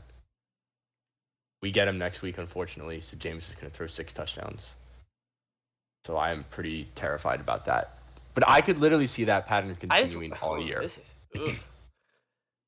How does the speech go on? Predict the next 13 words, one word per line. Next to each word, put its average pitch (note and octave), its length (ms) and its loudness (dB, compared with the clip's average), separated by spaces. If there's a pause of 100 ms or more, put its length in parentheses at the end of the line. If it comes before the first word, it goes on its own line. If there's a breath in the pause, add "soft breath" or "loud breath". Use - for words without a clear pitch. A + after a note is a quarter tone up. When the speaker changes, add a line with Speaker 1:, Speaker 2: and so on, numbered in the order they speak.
(120)
Speaker 2:
hurts D#3 200 -8
my C2+ 200 -8
eyes. G#2+ 400 -6
Just - 200 -20 (180)
go G3 340 4
onto F3 200 -2
their D3+ 160 0
stats. B2+ 380 -2
Speaker 1:
Four F#2+ 260 4
hundred G2 300 4
yards G2 440 8
<laughs> - 0 -
for - 320 -10